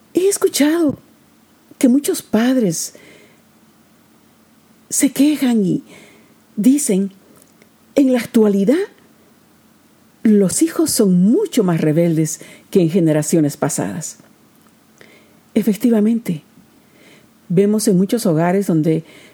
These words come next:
los hijos no quieren obedecer a sus padres, no se sujetan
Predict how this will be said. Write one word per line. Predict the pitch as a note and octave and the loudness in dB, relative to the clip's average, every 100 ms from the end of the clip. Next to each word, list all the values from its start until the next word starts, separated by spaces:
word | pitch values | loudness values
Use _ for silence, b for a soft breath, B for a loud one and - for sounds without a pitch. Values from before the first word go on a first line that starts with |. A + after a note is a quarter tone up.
| - | -2
los | F3+ F3 | 0 2
hijos | G3+ F#3 F3+ F3+ | 0 0 0 2
no | F3 F#3+ | 2 0
quieren | - F#3+ B3+ F#3+ | 2 2 2 0
obedecer | E3 D3+ D3+ D#3+ | 0 0 0 0
a | D#3 | -2
sus | D3+ D3+ | -2 -6
padres, | - D#3+ D#3 F3 A3+ - b b b b b b | -4 -2 -2 -4 -8 -16 b b b b b b
no | F3 F#3 G3+ A3 | 0 2 2 0
se | B3+ | -2
sujetan | B3+ F3 - F#3 F#3+ D#3+ D#3 | -2 -2 -2 -2 -2 -2 -4